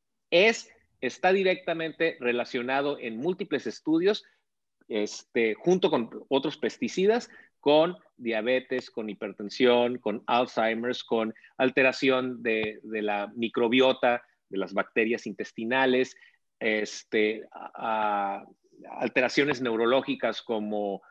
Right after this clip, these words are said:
Alzheimer's, como este, am, autismo, eh, eh, este, etcétera, ¿no? Entonces, cuando un a-, animal está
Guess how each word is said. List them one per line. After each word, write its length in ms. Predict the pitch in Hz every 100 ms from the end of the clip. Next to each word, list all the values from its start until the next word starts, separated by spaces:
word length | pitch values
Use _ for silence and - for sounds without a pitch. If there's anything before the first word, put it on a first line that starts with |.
| _ -
Alzheimer's, 760 | 135 139 - 120 120 123 117
como 440 | - 113 110 107 101
este, 800 | 98 - _ - 98 98 95 _ -
am, 500 | 104 95 95 92 85 _ _ _ _ _ _ _ _ _ -
autismo, 800 | 104 101 - 160 120 131 123 117 - _ _ -
eh, 120 | 110
eh, 680 | 107 110 113 104 101 -
este, 840 | 101 - - - 101 95 95 - - - -
etcétera, 480 | - - 135 92 85
¿no? 200 | 135 185 - - _ _ -
Entonces, 600 | 147 180 185 - 110 - _ _ _
cuando 520 | 165 165 165 156 156 -
un 240 | 196 208
a-, 200 | 220 190 -
animal 640 | 131 139 143 160 160 143
está 500 | 131 - - 143 147